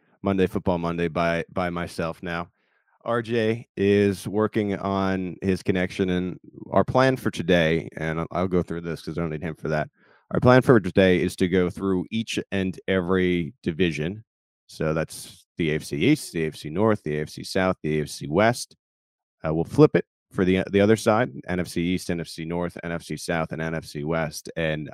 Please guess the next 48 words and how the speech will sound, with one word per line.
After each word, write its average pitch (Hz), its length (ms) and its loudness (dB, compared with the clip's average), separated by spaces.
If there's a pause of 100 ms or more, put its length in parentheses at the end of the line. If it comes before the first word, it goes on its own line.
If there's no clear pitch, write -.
(160)
R 135 160 10
J 143 140 8
and 104 80 4
I 87 160 2
are 85 160 2
going 85 220 -4
to 80 380 0 (360)
seemingly, 90 680 2
if, 76 220 -6
if 80 100 -8
he 85 100 0
ever 85 140 0
fixes 78 320 -6
his 71 80 -14
connection, 73 460 -18 (540)
argue 127 360 8
about 87 340 6
which 117 360 0
two 170 580 4 (280)
teams 82 640 -2
in 92 180 -2
each - 220 -6
division 82 640 0 (100)
are 120 100 8
clearly 175 360 8
the 165 80 4
best. 151 500 2
We 95 320 6
are 92 140 6
keeping 131 340 2
two 131 140 4
teams. 127 560 2
We're 92 100 0
getting 87 180 0
rid 107 200 4
of 110 80 0
two 110 140 -6
teams, 104 460 -2
sort 92 140 2
of 82 80 0
a 82 80 2
relegation 87 640 2
thing 101 400 0
with, 85 140 -4 (100)
with 85 160 -2
the 85 40 -10
bottom 87 360 2
two 95 280 6